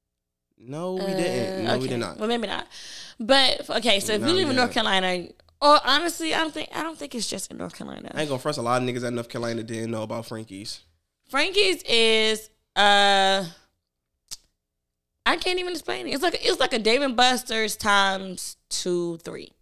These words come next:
Speaker 2: <laughs>
Speaker 1: Yeah, facts.
Speaker 2: It's, it's big, it's fun, it's nothing but games. Nothing but games, a food area in the outside area for more games and the race car tracks and the miniature golfing.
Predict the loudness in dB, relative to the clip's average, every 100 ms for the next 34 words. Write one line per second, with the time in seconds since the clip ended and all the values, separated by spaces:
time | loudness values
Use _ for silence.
0 | _ -6 -6 -16 -2 0 0 -4 -6 -2
1 | -2 -4 -4 0 0 0 -6 -6 -6 -12
2 | _ _ _ _ 2 4 4 2 -6 -10
3 | 0 4 4 4 0 -6 -6 0 0 0
4 | 0 0 0 -4 -10 -10 -18 -20 -20 _
5 | _ _ _ -6 0 2 2 0 0 0
6 | 2 0 0 0 0 0 -2 -6 -8 -8
7 | -6 -6 2 4 4 2 0 -2 -4 -2
8 | 0 2 4 4 2 0 0 -2 -4 -4
9 | -4 0 2 2 0 0 0 -4 -6 -4
10 | -4 -4 -6 -4 -2 -4 -4 -6 -4 -2
11 | 0 -2 -6 -14 -10 -10 -10 0 4 4
12 | 2 -4 -6 -8